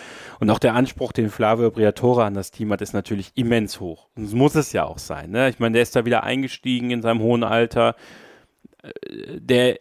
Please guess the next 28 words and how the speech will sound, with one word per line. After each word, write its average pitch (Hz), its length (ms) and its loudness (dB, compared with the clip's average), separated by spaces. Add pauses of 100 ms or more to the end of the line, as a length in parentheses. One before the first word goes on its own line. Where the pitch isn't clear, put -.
hat 123 480 -4
die 123 260 4
Renault-Motorenfabrik 127 1300 0
im 120 100 -4
Grunde 120 240 -2
genommen, 120 600 0
äh, 117 600 0
obsolet 123 560 0
gemacht 123 460 0
und, 110 180 -14
und 110 220 -12
ist - 240 -14
zu 123 80 -6
Mercedes 123 440 0
gewechselt. 127 540 -2 (480)
Und 127 140 -2
das 156 160 0
war 220 80 6
ein 180 80 -2
guter 196 240 -2
Schritt, - 360 -4 (460)
aber 131 140 2
das 135 100 -2
war 147 120 2
halt 139 100 0
der 131 100 0
erste 139 300 0
Schritt. - 340 -14